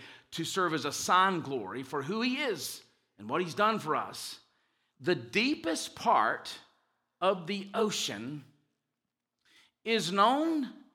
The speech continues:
by scientists as the Challenger Deep Gorge in the Great Mariana Trench in the Northwest Pacific Ocean. Get this, the deepest place in the ocean in that area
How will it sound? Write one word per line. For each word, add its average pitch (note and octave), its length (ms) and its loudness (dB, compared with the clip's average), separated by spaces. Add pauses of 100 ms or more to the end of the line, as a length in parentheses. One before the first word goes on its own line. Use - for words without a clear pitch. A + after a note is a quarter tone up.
(560)
by E3+ 240 6
scientists D#3+ 840 0
as D#3 200 -2
the C#3 120 -8
Challenger F#3+ 760 0
Deep D#3 480 -4
Gorge A2+ 760 -6 (600)
in D#3 160 0
the C#3 100 -2
Great F3 540 2
Mariana D#3 560 2
Trench A#2+ 480 -8
in C3 120 -8
the C3+ 80 -8
Northwest A2+ 720 -10 (400)
Pacific B2 480 -10
Ocean. A#2+ 340 -10 (800)
Get G3 240 2
this, A#2+ 460 -6 (200)
the C3 100 -4
deepest G#3+ 760 -6
place D3 640 -2 (340)
in D#3+ 220 -2
the F#3+ 220 -6
ocean C3+ 640 -2
in F3 160 -2
that G3+ 240 -2
area C#3+ 500 -2